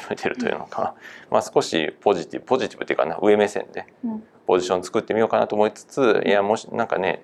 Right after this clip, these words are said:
Speaker 1: 二、十日ぐらいして、
Speaker 2: うん。
Speaker 1: なんか、「いや、オミクロン株って」みたいな、「感染者数もめっちゃ増えるけど」みたいな、「重症化とか死亡率も何倍、何十倍になります」とか言われたら、
Speaker 2: うん。
Speaker 1: まあ、多分全部売るんだろうけど。
Speaker 2: まあ、そうですね。
Speaker 1: うん。まあ、な-、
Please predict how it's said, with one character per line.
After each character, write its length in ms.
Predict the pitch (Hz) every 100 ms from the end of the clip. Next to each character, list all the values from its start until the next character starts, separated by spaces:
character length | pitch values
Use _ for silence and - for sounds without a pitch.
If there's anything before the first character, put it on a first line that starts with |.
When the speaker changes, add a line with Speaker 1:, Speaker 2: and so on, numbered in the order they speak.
| - -
Speaker 1:
二、 140 | 90
十 280 | - 131 127
日 180 | 131 127
ぐ 100 | 110
ら 100 | 78
い 60 |
し 100 | -
て、 420 | - 82 69 71 240
Speaker 2:
う 20 |
ん。 220 | 226 247 - -
Speaker 1:
な 120 | 92
ん 40 |
か、 100 | -
「い 20 | 87
や、 120 | 82
オ 40 |
ミ 140 | 107 -
ク 100 | 151
ロ 80 |
ン 60 | 127
株 240 | - -
っ 20 | -
て」 300 | - - 90
み 60 |
た 140 | - 65
い 40 |
な、 80 | -
「感 280 | - 123 120
染 180 | 135 135
者 140 | 127
数 160 | - 95 87
も 140 | 80 78
め 120 | 85
っ 40 |
ち 120 | -
ゃ 40 | 98
増 120 | 107
え 40 | 101
る 80 |
け 100 | -
ど」 80 | -
み 80 | -
た 120 | -
い 60 | -
な、 100 | - -
「重 180 | 110 117
症 180 | 131 -
化 100 | -
と 80 |
か 40 | -
死 160 | -
亡 200 | 104 117
率 220 | 101 92 -
も 100 | 50
何 220 | 104 120
倍、 280 | 127 123 -
何 160 | 107 127
十 140 | 120
倍 80 | 120 -
に 60 | 131
な 40 |
り 80 | 123
ま 120 | 117
す」 60 | -
と 40 |
か 80 | - 82 - - -
言 80 | 113
わ 60 |
れ 60 | 117
た 120 | 127
ら、 80 | 92
Speaker 2:
う 20 |
ん。 20 |
Speaker 1:
ま 60 | 82
あ、 20 |
多 140 | -
分 140 | 87 80
全 180 | 85 95
部 80 |
売 40 | -
る 120 | 123
ん 60 | -
だ 80 |
ろ 80 | -
う 20 |
け 140 | - -
ど。 160 | - -
Speaker 2:
ま 80 | 208
あ、 20 |
そ 160 | - 196
う 40 |
で 100 | 190
す 180 | 180 - 180
ね。 420 | 180 - - -
Speaker 1:
う 0 |
ん。 40 |
ま 120 | 87 -
あ、 40 | -
な-、 180 | -